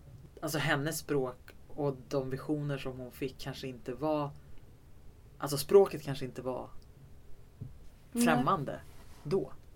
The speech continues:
Speaker 2: Nej. Men, men man pratade väl om Maria på liksom... Ett, jag tror jag ganska mycket kunde vara ganska liksom passionerat.
Speaker 1: Mm.
Speaker 2: Man förhöll sig till Maria på ett ganska passionerat
Speaker 1: Mm.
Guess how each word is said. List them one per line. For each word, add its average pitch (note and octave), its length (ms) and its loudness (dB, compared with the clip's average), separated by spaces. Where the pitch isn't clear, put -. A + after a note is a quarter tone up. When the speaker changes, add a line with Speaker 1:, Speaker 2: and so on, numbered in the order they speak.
Speaker 2:
Nej. B3 400 6
Men, B3+ 120 4
men B3+ 160 6
man A#3+ 100 8
pratade C#4 320 8
väl A#3 100 6
om A3+ 60 8
Maria A3+ 560 4
på C4 140 -2
liksom... F#3 640 2
Ett, A3+ 200 -4
jag G#3 100 -6
tror A#3 100 8
jag G#3 80 8
ganska G#3 320 6
mycket F#3 600 -2
kunde F#3+ 200 0
vara D#3+ 260 6
ganska F#3+ 500 0
liksom F#3+ 340 -4
passionerat. - 1000 -4
Speaker 1:
Mm. G#3+ 120 -2
Speaker 2:
Man G#3 140 2
förhöll G#3 220 2
sig F#3 100 -6
till F#3+ 80 -2
Maria E3 300 0
på D#3+ 120 -8
ett - 60 -14
ganska - 240 -8
passionerat - 840 -8
Speaker 1:
Mm. C#3+ 180 -2